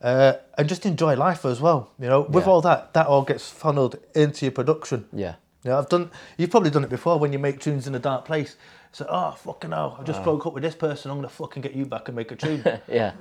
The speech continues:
Speaker 1: Just, just make
Speaker 2: Yeah, I've
Speaker 1: sure
Speaker 2: done
Speaker 1: you're in
Speaker 2: that. <laughs>
Speaker 1: the right frame of mind. Even if you're not, to be fair, it's good. It, it's a good
Speaker 2: Mm.
Speaker 1: thing to do no matter what sort
Speaker 2: Yeah.
Speaker 1: of mood you're in.
Speaker 2: Yeah.
Speaker 1: 'Cause it can sort of change the end game of what, of what you're
Speaker 2: Yeah.
Speaker 1: working on.
Speaker 2: Yeah.
Speaker 1: But
Speaker 2: Spe-, speaking of socialising and, and, and going out,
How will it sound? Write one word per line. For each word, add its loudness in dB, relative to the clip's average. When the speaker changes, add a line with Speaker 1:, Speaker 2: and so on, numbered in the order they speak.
Speaker 1:
Just, 0
just -4
make 0
Speaker 2:
Yeah, 2
I've -2
Speaker 1:
sure 0
Speaker 2:
done 4
Speaker 1:
you're 2
in -2
Speaker 2:
that. -8
<laughs> -20
Speaker 1:
the -4
right 2
frame 0
of -2
mind. -6
Even -4
if -14
you're -20
not, -10
to -12
be -12
fair, -6
it's -10
good. -2
It, -10
it's -8
a -4
good -4
Speaker 2:
Mm. -8
Speaker 1:
thing -4
to -12
do -4
no -2
matter -4
what -4
sort 0
Speaker 2:
Yeah. 0
Speaker 1:
of -4
mood -2
you're -6
in. -10
Speaker 2:
Yeah. -6
Speaker 1:
'Cause -6
it -6
can -6
sort -2
of -4
change -2
the -6
end -6
game -4
of -8
what, -2
of -8
what -6
you're 2
Speaker 2:
Yeah. 4
Speaker 1:
working -2
on. -8
Speaker 2:
Yeah. -10
Speaker 1:
But -2
Speaker 2:
Spe-, -2
speaking 2
of 0
socialising 2
and, -6
and, -8
and -4
going 4
out, 0